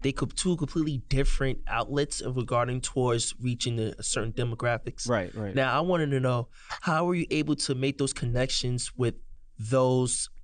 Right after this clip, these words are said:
Speaker 1: people who can help you attract those, those demographics or could attract the people who's interested in watches or who's interested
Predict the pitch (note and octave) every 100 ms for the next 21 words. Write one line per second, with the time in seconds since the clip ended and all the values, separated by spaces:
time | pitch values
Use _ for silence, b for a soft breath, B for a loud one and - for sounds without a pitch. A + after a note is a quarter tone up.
0 | - - D#3 C#3+ C#3 C3 C#3 - A#2+ C3+
1 | C#3+ C#3 B2+ C3 C3 B2+ A2+ - - C#3+
2 | C3+ - - - - A#2+ A#2+ A#2 - A#2
3 | - A2+ G#2+ A2+ A2 A#2 - F#2 - A2+
4 | G#2+ A#2+ A2 - C3 - A2+ - C3 -
5 | A#2 A2+ b b b D3+ C#3+ E3+ D#3 D3+
6 | D#3 B2+ B2 A#2+ A#2+ A2 A#2 A#2 B2+ B2
7 | - C#3 C3+ - - B2+ A#2